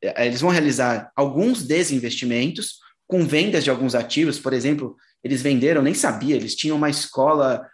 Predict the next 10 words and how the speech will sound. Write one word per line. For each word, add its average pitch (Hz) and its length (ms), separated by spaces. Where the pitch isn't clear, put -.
um 180 80
colégio 135 640
com 135 120
três 147 320
unidades 131 580
no, 120 360
no 127 120
sul 135 280
do 139 100
país, 147 500